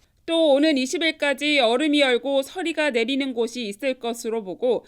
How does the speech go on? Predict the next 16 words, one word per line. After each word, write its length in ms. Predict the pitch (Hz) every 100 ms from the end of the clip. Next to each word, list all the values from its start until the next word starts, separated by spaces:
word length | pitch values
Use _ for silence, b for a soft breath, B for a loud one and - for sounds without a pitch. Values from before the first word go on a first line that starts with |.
| b
수확철 640 | - 381 330 - 320 285 220
농작물 580 | 220 247 311 269 277 262
관리에 560 | 226 190 160 196 247
주의를 480 | - 254 254 185 -
당부했습니다. 800 | - 220 208 - 165 156 160 - _ _ _ b b
앞서 480 | 220 220 - 311 294
농촌진흥청은 1160 | 277 285 349 302 311 302 294 330 262 294 302
가을철 640 | 294 254 262 302 - 285 277
급격한 680 | 262 240 302 294 311 269 262
기온 380 | - 262 277
저하에 500 | 262 226 233 269 254
대비해 600 | 240 196 175 220 254 180 -
농가의 520 | 208 233 247 247 247
관리를 540 | 240 233 240 294 277 277
당부하기도 600 | 269 226 233 226 160 180
했습니다. 580 | 226 226 175 160 151